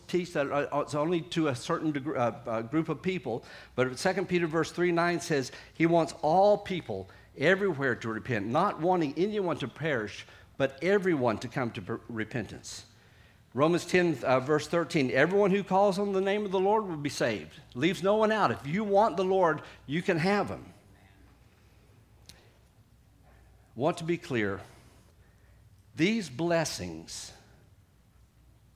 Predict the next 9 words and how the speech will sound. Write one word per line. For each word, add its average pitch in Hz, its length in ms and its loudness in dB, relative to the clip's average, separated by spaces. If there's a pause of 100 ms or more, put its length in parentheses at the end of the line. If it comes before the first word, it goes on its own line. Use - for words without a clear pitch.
(280)
are 104 140 -2
not 139 320 -2
received 101 760 -6 (380)
when 107 180 -6
you 131 140 -4
are 113 180 0
a 98 60 -2
nice 117 400 -6
person. - 460 -12